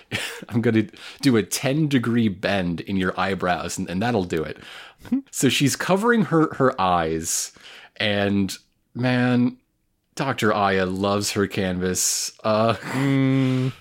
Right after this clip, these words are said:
Speaker 1: uh.
Speaker 2: yeah. Yeah. Oh, boy. Doctor Aya is a little weird. Might wanna call the cops on
Speaker 1: Yeah.
Speaker 2: Doctor Aya, p-, perhaps.
Speaker 1: Yeah. The whole Morio Chamber of Commerce, all of these small business owners
Speaker 2: <laughs>
Speaker 1: are fucked up weirdos that love
Speaker 2: Yeah.
Speaker 1: their job too much.
Speaker 2: Yeah.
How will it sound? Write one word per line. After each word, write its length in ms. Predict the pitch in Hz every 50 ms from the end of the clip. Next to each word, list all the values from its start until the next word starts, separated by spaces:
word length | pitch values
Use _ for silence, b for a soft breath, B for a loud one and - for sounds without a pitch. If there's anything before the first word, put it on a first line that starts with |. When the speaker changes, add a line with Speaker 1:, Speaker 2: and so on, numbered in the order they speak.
| - - 143
Speaker 1:
uh. 280 | 147 156 160 160 160 156
Speaker 2:
yeah. 560 | 156 147 143 143 143 113 110 110 110 110 107 B B B B B B B B B B B -
Yeah. 760 | 104 101 117 135 147 143 139 139 139 135 135 135 131 135 131 120 123 - _ _ _ _ _ _ B B B B B B B 165 147 B
Oh, 140 | 131 131 123
boy. 380 | 104 98 110 104 104 98 98 92 _ _ - - _
Doctor 260 | - 277 339 381 381 277
Aya 160 | 233 220 220
is 100 | 190 170
a 40 | 180
little 180 | 165 151 131
weird. 300 | 117 113 98 92 87 - _ - _ _ -
Might 180 | - 269 294 302
wanna 140 | 294 262 269
call 180 | - 262 214
the 60 | 185 170
cops 260 | - 190 - 480 480
on 60 | 453
Speaker 1:
Yeah. 40 | 427
Speaker 2:
Doctor 240 | - 135 135 - 127
Aya, 260 | 127 117 110 107 104
p-, 100 | - - - - - -
perhaps. 360 | - 123 113 107 98 90 - 349
Speaker 1:
Yeah. 140 | 370 392 - B B B B B B B B
The 220 | 165 269 294 392
whole 600 | - - - 220 254 277 269 269 262 262 254 233
Morio 540 | 190 170 156 180 190 190 190 190 185 185 175 165
Chamber 420 | - - 185 160 160 143 139 139
of 100 | 120 110
Commerce, 500 | - 143 135 127 113 104 95 90 87 -
all 240 | - - 165 214 247 247
of 40 | 208
these 220 | 208 190 175 156 -
small 300 | - 165 156 156 160 151
business 440 | 139 143 135 120 - 135 117 - 147
owners 360 | 127 123 - 117 117 117 -
Speaker 2:
<laughs> 20 |
Speaker 1:
are 120 | - 110 104
fucked 480 | - - - - 226 262 285 214 - 220
up 180 | 220 220 214
weirdos 760 | 185 175 165 160 156 151 127 107 - - 139 127 117 110 107 110
that 140 | 123 143 143
love 200 | 131 147 175 185
Speaker 2:
Yeah. 40 | 180
Speaker 1:
their 140 | 180 170 151
job 400 | - 143 139 131 127 127 120 -
too 240 | - - 139 131 127
much. 520 | 117 104 98 101 95 - - - - - -
Speaker 2:
Yeah. 380 | 120 120 120 120 120 120 107